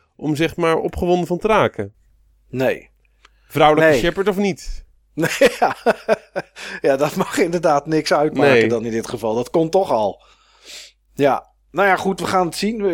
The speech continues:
Speaker 2: heb geen idee wanneer we meer info krijgen of, of gameplay. Misschien tijdens de Gamescom, dat zou kunnen. Dan doet E A ook altijd een persconferentie. Maar, eh, ja, wat da-, ja, dat was het voor Mass Effect Andromeda. Eh,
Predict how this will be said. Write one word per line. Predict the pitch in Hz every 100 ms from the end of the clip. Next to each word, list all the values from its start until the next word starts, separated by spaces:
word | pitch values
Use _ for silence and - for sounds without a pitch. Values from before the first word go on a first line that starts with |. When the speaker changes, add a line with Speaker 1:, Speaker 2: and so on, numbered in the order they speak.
| 160
Speaker 2:
heb | -
geen | 208 202
idee | 180 175 151
wanneer | 151 147
we | 139
meer | 147 175
info | 180 170 165 160
krijgen | 151 143 139 156 151
of, | 120 -
of | - 104 -
gameplay. | 131 160 160 147 151 180 -
Misschien | 123 - 156
tijdens | 156 123 -
de | 113 135
Gamescom, | 170 - 175 180 196
dat | 143 -
zou | 123
kunnen. | - 156 180
Dan | 147
doet | 139 135
E | 139 120 117
A | 113
ook | 135
altijd | 147 143
een | 139
persconferentie. | 147 - - 131 131 131 131 - 147 - _ - - - _
Maar, | 127 113 110 104
eh, | 104 98 90 -
ja, | 135 156 87
wat | - -
da-, | - -
ja, | 147 123 90
dat | 165 165
was | 120 143
het | 131 - -
voor | - 131
Mass | 135 131
Effect | - 127 113 - -
Andromeda. | 127 113 135 208 247 175 98 92 92
Eh, | 90